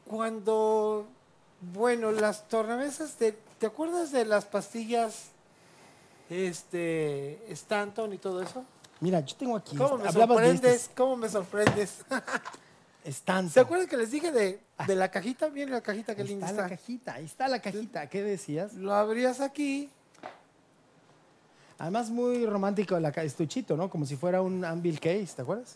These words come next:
Speaker 1: Exacto. Aquí está la cajita padrísima. Y aquí tienen, este, ay, ya no sé de dónde estoy viendo. Aquí tienen, aquí está el fonocaptor, aquí está la pastilla y aquí está la aguja, ¿sí?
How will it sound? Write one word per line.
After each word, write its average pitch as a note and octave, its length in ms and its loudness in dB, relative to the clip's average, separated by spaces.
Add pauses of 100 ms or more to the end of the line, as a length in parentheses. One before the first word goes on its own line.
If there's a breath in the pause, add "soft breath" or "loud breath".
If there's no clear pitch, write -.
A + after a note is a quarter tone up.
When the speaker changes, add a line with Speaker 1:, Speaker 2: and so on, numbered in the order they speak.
Speaker 1:
Exacto. F3 600 0
Aquí F3+ 140 -10
está G3 140 -4
la F3+ 140 2
cajita F3+ 400 -4
padrísima. F3 580 -2 (1400 loud breath)
Y G3 80 0
aquí G#3 260 2
tienen, A#3+ 460 -2 (260)
este, F#3 840 -2 (200)
ay, F3+ 300 -8
ya F#3+ 100 -6
no F3+ 60 -6
sé F3 140 -10
de D#3 80 -6
dónde C#3 220 -8
estoy B2+ 200 -12
viendo. B2 200 -8 (200)
Aquí G#3+ 240 -2
tienen, G#3 440 0 (680)
aquí F#3+ 180 -2
está A3 160 2
el G3+ 60 2
fonocaptor, G3+ 720 2 (420)
aquí F#3+ 160 -2
está A3 160 4
la G3 160 10
pastilla C4 580 4 (160)
y G3+ 60 -2
aquí F3+ 180 -2
está F#3 240 0
la F3+ 80 4
aguja, F#3+ 380 -2 (480)
¿sí? G#3 220 -2